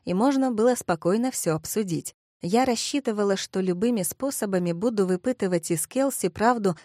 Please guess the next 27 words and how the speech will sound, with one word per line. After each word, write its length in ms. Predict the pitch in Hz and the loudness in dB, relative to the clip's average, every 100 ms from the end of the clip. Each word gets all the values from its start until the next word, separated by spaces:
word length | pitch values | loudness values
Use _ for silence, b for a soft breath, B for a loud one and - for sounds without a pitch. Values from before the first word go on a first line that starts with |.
| - | -4
насчёт 360 | 190 - 254 | -2 0 0
амнезии 540 | 208 190 190 180 240 226 | 0 0 0 0 0 2
Алисы, 540 | 240 254 160 - 156 - _ _ _ | 2 2 0 -2 -6 -10 _ _ _
потому 340 | - 180 220 294 | -6 -2 0 0
что 240 | - 254 | 0 2
рыжая 400 | 247 254 226 226 | 4 2 4 2
зараза 480 | 208 208 220 208 202 | 4 2 2 2 0
сейчас 560 | - 160 156 185 247 - | 0 -4 0 0 0 -2
как 260 | 262 - | -4 0
никогда 640 | 240 233 180 165 165 165 | 0 0 0 -2 0 0
была 360 | 226 254 208 165 | 2 2 2 2
мне 260 | 175 170 165 | 2 0 0
нужна. 540 | 170 220 220 180 165 - _ _ - | 0 0 -2 -2 -4 -10 _ _ -4
Но 220 | 208 262 | 0 0
длинновласка 1000 | 214 214 202 190 180 247 320 - 160 156 b | 2 2 2 2 2 0 -2 -4 -4 -4 b
сама 340 | - 277 269 180 | -4 0 2 2
начала 440 | 160 156 180 247 | 0 0 0 2
вываливать 580 | 208 170 226 233 185 - | 2 2 2 2 0 0
на 100 | 180 | -2
меня 280 | 180 208 254 | 0 -2 0
факты. 500 | 220 156 - 147 - _ _ _ _ - | 0 -2 -2 -8 -8 _ _ _ _ 0
«Я 220 | 254 254 | 4 4
не 120 | 240 | 4
хотела, 540 | - 269 - 185 165 | 2 2 4 4 4
понимаешь? 640 | 165 226 240 285 240 - - _ _ | 2 0 2 2 2 0 -8 _ _
Вернее, 580 | 220 254 269 277 269 254 | 2 2 4 4 4 2
хотела». 640 | - 262 - 349 294 180 | 0 0 2 4 4 4